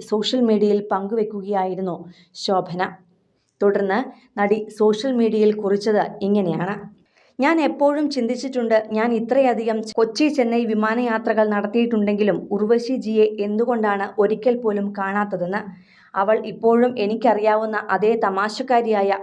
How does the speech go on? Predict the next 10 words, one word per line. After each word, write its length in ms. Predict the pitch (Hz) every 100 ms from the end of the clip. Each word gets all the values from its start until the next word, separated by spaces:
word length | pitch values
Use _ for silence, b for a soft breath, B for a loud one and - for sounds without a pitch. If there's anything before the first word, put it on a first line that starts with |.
| 196
പൊടി 240 | 196 202
തന്നെയാണ്. 500 | 220 196 175 175 180 202 B B B _
തീർച്ചയായും 640 | 208 214 208 233 208 202 196 196
ഞാൻ 200 | 190 214 233
അവളുടെ 380 | 190 196 220 233
ഫോണിൽ 380 | 226 202 202 202 202
എൻ്റെ 200 | 190 202
നമ്പർ 340 | 214 190 202 208
സേവ് 260 | 214 196 214 208
ചെയ്യണമായിരുന്നു. 680 | 190 180 175 170 170 185